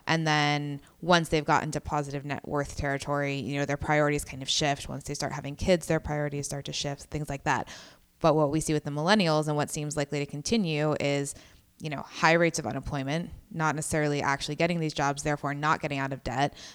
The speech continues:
not having kids until much later.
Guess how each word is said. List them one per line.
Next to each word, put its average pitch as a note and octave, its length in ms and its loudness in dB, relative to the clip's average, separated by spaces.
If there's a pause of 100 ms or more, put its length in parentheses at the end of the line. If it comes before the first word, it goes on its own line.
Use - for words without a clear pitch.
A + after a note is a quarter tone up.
(100)
not E3+ 260 8
having D3 240 -4
kids E3 480 2
until D3+ 280 -2
much D3+ 260 -4
later. C3+ 500 -2